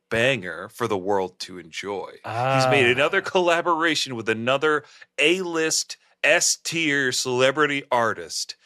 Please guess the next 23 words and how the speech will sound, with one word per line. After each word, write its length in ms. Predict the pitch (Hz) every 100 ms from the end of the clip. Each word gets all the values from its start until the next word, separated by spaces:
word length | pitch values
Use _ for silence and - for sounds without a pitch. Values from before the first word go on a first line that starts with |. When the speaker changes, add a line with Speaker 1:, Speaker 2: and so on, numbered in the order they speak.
| - _
Speaker 1:
that 160 | 107 107
came 300 | 139 151 151
to 100 | 135
him 280 | 127 127
for 180 | 117 110
his 260 | 98 117 113
beats 600 | - 110 107 - - - - _
and 180 | 98 92
his 300 | 101 90 -
lack 340 | 90 95 107
of 80 | 120
scratching 600 | - - 95 92 - 104
skill. 520 | 104 - 104 80 73 - -
That's 240 | 135 127
D 140 | - 98
J 200 | - 92
Khaled. 540 | - 80 73 - - - _ - - _ _ _ _ _ - _ _ _
Speaker 2:
Truly 720 | - - 151 127 110 104 101
a, 460 | 107 101 98 95 90 - _
truly 380 | - 190 202 208
a 60 | 202
D 260 | 160 151
J. 280 | 123 113 98